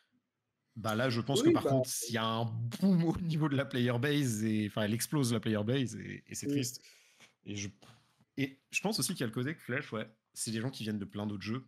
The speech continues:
Speaker 1: pour la plupart. Je, je sais qu'il y a
Speaker 2: Ouais.
Speaker 1: des jeux, il y a beau-, il y a quand même des gens qui, qui commencent les T C G par Flash, mais j'ai pas l'impression que ce soit une, une grande majorité.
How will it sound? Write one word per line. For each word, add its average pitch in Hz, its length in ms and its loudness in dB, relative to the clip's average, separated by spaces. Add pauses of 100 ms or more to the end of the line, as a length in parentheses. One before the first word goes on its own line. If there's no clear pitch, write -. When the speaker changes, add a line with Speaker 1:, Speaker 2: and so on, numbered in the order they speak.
Speaker 1:
pour - 80 -10
la 95 80 -6
plupart. 107 480 -8
Je, 92 560 -8
je 92 380 -12
sais 147 160 -2
qu'il 147 120 -2
y 147 40 2
a - 20 0
Speaker 2:
Ouais. 143 80 0
Speaker 1:
des 98 60 -4
jeux, 110 160 -4 (600)
il 107 60 -4
y 110 60 2
a 110 60 0
beau-, 107 340 -2 (160)
il 131 60 0
y 139 40 4
a 147 60 2
quand 170 100 -2
même 156 140 0
des 131 140 4
gens 135 280 0
qui, 107 400 -6 (160)
qui - 220 -20
commencent 135 480 0
les 110 100 -2
T 113 80 -4
C 107 140 -6
G 107 120 -4
par 107 180 -4
Flash, 117 280 -6
mais 104 60 -6
j'ai 85 100 -10
pas 107 120 -6
l'impression 117 340 -6
que - 60 -12
ce - 40 -8
soit 107 200 -8
une, 98 80 -6
une 101 160 -6
grande 104 200 -6
majorité. 101 580 -8